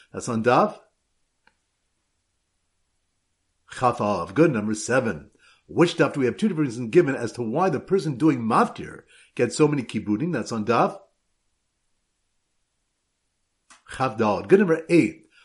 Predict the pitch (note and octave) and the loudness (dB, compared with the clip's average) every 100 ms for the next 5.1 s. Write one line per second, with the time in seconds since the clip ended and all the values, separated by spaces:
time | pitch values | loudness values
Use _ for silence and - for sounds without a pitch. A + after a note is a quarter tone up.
0 | _ - - D3 F3 E3+ E3 D#3 D3+ C3 | _ -20 0 2 2 2 2 2 2 0
1 | A#2 E3+ E3+ C3 D3 D3+ A#2+ - A2+ A2 | -2 0 0 -2 -2 0 -2 -4 -4 -4
2 | E3 A#3+ A#2+ - A#2 C3+ G#3+ E3 C3+ D3+ | 0 2 2 0 -2 0 0 0 0 -2
3 | B2 A#2+ G2+ F3+ G#3 G#2 - D3+ C#3 A#2 | -4 -6 0 2 4 2 -4 -4 -2 -4
4 | F3+ G#3+ D3+ A2 G#2 - G2 F#2+ G#2+ F3+ | 0 0 -2 -4 -8 -8 -12 -12 -4 -2
5 | A#3 | -2